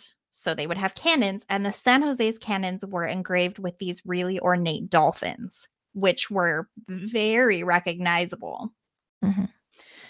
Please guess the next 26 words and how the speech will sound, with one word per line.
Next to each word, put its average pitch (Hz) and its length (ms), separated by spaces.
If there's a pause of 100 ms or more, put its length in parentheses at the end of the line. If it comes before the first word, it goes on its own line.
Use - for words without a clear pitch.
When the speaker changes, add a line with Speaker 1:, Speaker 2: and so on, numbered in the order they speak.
Speaker 1:
So 233 140
it 240 100
would 285 140
sail 220 200
for 220 140
ten 220 260
years 202 260
doing 180 420 (420)
ship - 400 (260)
stuff - 800 (380)
<laughs> - 1300
as 254 300
part 277 320
of 220 160
the 233 100
Spanish 226 500
Speaker 2:
Doing 170 100
Speaker 1:
treasure 233 340
Speaker 2:
ship? - 80
Speaker 1:
fleet. 185 340 (560)
Do 240 140
what? 240 260 (640)
Speaker 2:
Doing 160 280
ship. - 380 (420)
Speaker 1:
Doing 240 360
ship. - 420